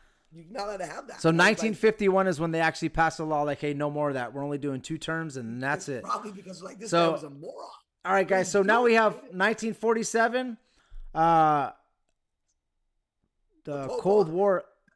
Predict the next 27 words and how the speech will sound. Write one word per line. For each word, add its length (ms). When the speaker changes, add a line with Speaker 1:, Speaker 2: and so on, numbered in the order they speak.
Speaker 1:
papacy 520
owns 300
almost 380
half 200
the 80
world 300
right 200
now. 300
Speaker 2:
Yeah. 300
Speaker 1:
So 340
Speaker 2:
Then 180
Speaker 1:
go 60
Speaker 2:
the 60
Speaker 1:
on. 60
Speaker 2:
Cold 280
War 200
happened, 540
taking 340
the 60
heat 200
off 180
the 80
Vatican. 760
Okay. 440
Uh, 320
General 440
Patton 580